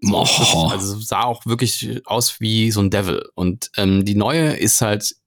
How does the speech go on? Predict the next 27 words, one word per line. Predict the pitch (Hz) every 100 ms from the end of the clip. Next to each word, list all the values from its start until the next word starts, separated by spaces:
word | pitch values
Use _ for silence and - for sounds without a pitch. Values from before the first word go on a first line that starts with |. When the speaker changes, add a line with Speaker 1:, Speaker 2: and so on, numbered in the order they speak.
| _
Speaker 1:
in | 104
grün, | 101 113 131 196 285 _ _ _ -
so |
ein | 98
grün-gelb, | 87 110 110 98 104 147 170 - - _ _ -
leicht | - -
bräunlich | - 110 135 123
auch, | 127 123 - _ _ _ _ _
kleiner, | - 110 147 156 156 160 _ _ _
hat | 117
aber | 107
auch | 110
diesen, | 113 101 101 -
diesen | - 98
typischen | - 120 101
Zipfel. | - 113 - 71
Aber |
die | 80
sieht | 95 -
auch |
böse | - 110 110 95
aus | - 50 -
und | 104
hat | 90
auch | 110
so | -
schrumpelige | 90 - 95 95 90 87 85 82